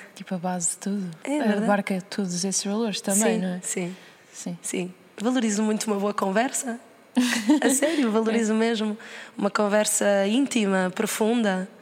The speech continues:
Speaker 2: eh, autêntica. Sim.
Speaker 1: Obrigada.
Speaker 2: <laughs> Valorizo muito estar presente.
Speaker 1: Uhum.
Speaker 2: Eh, valorizo muito divertir-me.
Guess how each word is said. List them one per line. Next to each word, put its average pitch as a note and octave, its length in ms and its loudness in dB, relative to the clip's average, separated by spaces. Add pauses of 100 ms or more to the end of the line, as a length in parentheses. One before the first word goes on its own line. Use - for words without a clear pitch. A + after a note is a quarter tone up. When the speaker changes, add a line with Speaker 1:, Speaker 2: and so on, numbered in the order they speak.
(720)
Speaker 2:
eh, F3 440 -2
autêntica. G3 840 -2 (960)
Sim. F#3+ 360 -2 (600)
Speaker 1:
Obrigada. A3 380 2 (380)
Speaker 2:
<laughs> A3+ 440 -4
Valorizo A3+ 500 2
muito A3 1120 0 (340)
estar G3+ 380 2 (300)
presente. G3 540 -2 (240)
Speaker 1:
Uhum. G#3 260 0 (300)
Speaker 2:
Eh, F3 420 -4 (1120)
valorizo G3+ 460 2
muito G3 240 0
divertir-me. F#3 720 -4